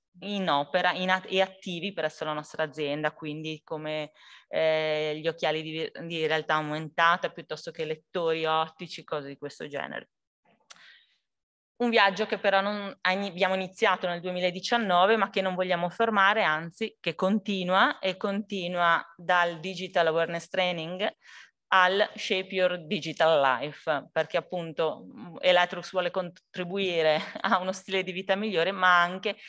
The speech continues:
a uno stile migliore dell'esperienza digitale per i propri dipendenti. E quindi abbiamo lanciato proprio in questi giorni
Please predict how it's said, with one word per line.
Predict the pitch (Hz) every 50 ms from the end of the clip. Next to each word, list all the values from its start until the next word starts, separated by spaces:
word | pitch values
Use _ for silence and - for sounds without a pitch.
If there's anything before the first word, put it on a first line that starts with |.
| - _ -
a | 180 185
uno | 196 202
stile | - - - 190 170 170
migliore | 175 180 185 196 190 180 180 160 151 151 160 170 165 - - _
dell'esperienza | - 180 190 190 196 - 202 196 180 151 156 - - 160
digitale | 156 160 143 202 226 - - 151 147 147 156 165 170 - - - - - -
per | - 190 185
i | 233 -
propri | - 170 165 160 - 156 151 151
dipendenti. | 147 160 143 - 165 160 156 151 147 147 135 120 131 143 139 143 - - - - _ _ - - - - - -
E | - 190 190
quindi | 190 208 202 190 185 190 202 202 202 226 247 - -
abbiamo | 170 165 175 170 170 170
lanciato | 175 170 170 196 - 196 190 196
proprio | 180 185 175 - 185
in | 175
questi | 175 196 196 190 - 240 214
giorni | 190 196 185 185 185 190 202 214 220 233 247 262 -